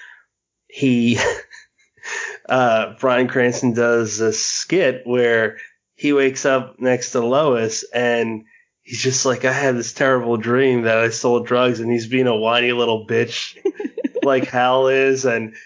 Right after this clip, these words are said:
Speaker 1: and the hat that, uh, Heisenberg has is right next to his, uh, it's on his nightstand. I'm like, "That's brilliant."
Speaker 2: <laughs> I haven't, um,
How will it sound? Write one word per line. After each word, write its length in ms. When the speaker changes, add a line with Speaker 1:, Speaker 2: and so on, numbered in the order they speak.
Speaker 1:
and 240
the 140
hat 500
that, 340
uh, 260
Heisenberg 640
has 320
is 140
right 180
next 300
to 60
his, 280
uh, 400
it's 240
on 140
his 180
nightstand. 640
I'm 80
like, 180
"That's 240
brilliant." 760
Speaker 2:
<laughs> 1300
I 80
haven't, 340
um, 380